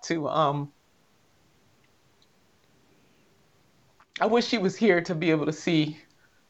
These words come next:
her oldest daughter's journey.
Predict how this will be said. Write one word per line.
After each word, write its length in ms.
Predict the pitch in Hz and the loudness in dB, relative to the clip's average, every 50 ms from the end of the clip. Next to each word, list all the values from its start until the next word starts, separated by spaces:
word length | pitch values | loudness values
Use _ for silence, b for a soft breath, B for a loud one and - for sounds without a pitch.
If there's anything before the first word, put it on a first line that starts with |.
| _ _ _ _ _ _ _ _ _ _ _ _ _ _ _ _ _ _ _ _ _ _ _ _ _ _ _ _ _ _ _ _ _ _ _ - - - | _ _ _ _ _ _ _ _ _ _ _ _ _ _ _ _ _ _ _ _ _ _ _ _ _ _ _ _ _ _ _ _ _ _ _ -20 -14 -4
her 280 | - 196 165 151 - - | 0 0 0 0 2 2
oldest 380 | 175 180 185 175 170 160 - - | 2 2 2 2 0 -4 -2 2
daughter's 360 | 160 165 156 151 156 151 - | 2 4 4 4 2 -2 -4
journey. 460 | - - 185 175 160 170 185 175 | -2 2 2 2 2 2 -2 -4